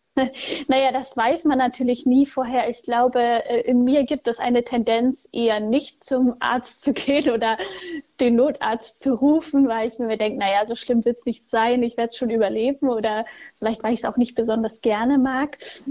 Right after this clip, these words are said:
Und, ähm, in der Situation dachte ich aber, okay, ich, ich weiß jetzt nicht, ich weiß, ich wusste ja nicht, dass das eine Panikattacke ist. Ich, ich hatte ja gar keinen Wortschatz dafür, ich wusste ja gar nicht, wie sowas ist.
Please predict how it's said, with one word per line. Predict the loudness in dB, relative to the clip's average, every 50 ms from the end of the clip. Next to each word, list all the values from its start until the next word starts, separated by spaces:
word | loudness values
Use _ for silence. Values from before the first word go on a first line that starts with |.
| -8 -2
Und, | 0 2 4 6 6 6 4 2 0 -4 -2
ähm, | 2 2 2 2 2 0 0 -2 -2 -4 -8 -10 _ _ _ _ _ -2
in | 0 2 2
der | 2 2 0 0
Situation | -2 -4 -2 -2 -2 -2 -2 -2 0 0 0
dachte | 0 -2 -4 -6
ich | -6 -4 -2
aber, | 0 0 0
okay, | -2 -2 -2 -2
ich, | -2 -2 -4 -6 -12 _
ich | -8 -8 -4 -2
weiß | -2 -2 -2 -2 -4 -6
jetzt | -6 -2 2
nicht, | 2 2 2 2 -2 -10
ich | -10 -6
weiß, | -4 -2 -2 0 -2 -4 -4 -6
ich | -8 -8 _ -16 -12
wusste | -8 -4 -2 -2 -2 -2 -2 -2
ja | -2
nicht, | -2 -4 -6 -6 -8
dass | -10 -8
das | -8 -10 -8
eine | -8
Panikattacke | -8 -4 0 2 2 2 0 -2 -8 -8 -10 -10 -8 -6 -4
ist. | -2 -2 -2 -4 -8 -20 -20 -20 -20
Ich, | -16 -14 -14 -12
ich | -12 -8 -6
hatte | -4 -2 0 0
ja | 0 0 0
gar | -2 -4
keinen | -4 -2 -2 -2 -2 -2 -4 -10 -20 -20 -20 _ _ -2
Wortschatz | 0 0 0 -2 -2 -4 -4 -4 -4 -6 -8
dafür, | -6 -6 -6 -2 0 0
ich | 0 0 0
wusste | -2 -2 -2 -2 -2
ja | -2
gar | -2 -2 -2 -2
nicht, | -2 -2 -2
wie | -2 -2
sowas | 0 0 -2 -2 -2 -6 -4
ist. | 0 0 0 0 -2 -10 -20 _